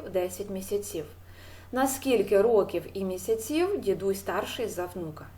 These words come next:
Отже, складаємо умову. Відомо, що дідусеві п'ятдесят вісім років,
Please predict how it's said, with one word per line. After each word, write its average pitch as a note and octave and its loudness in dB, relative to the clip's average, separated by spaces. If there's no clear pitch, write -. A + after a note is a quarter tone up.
Отже, F#3+ -6
складаємо F3+ -4
умову. F3+ -4
Відомо, G3+ 4
що F3 -4
дідусеві G#3 2
п'ятдесят B3 0
вісім F#3 -4
років, D4+ 0